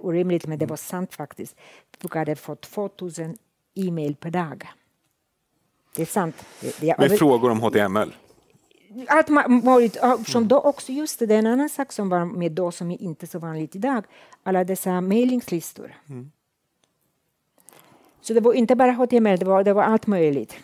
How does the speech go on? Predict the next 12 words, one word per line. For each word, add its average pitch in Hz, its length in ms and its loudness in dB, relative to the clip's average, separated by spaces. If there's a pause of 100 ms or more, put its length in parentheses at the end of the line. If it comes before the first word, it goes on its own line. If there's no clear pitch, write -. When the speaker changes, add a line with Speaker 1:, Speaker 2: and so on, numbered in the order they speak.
(320)
Speaker 1:
Och 208 80 2
det 214 80 6
var 214 120 2
det 240 280 4
som 214 200 -2
jag 190 100 6
lärde 160 440 4
mig. 147 300 -4 (760)
Eh, 151 640 2 (840)
att - 280 -8
kunna 202 260 2
bedöma. 196 840 0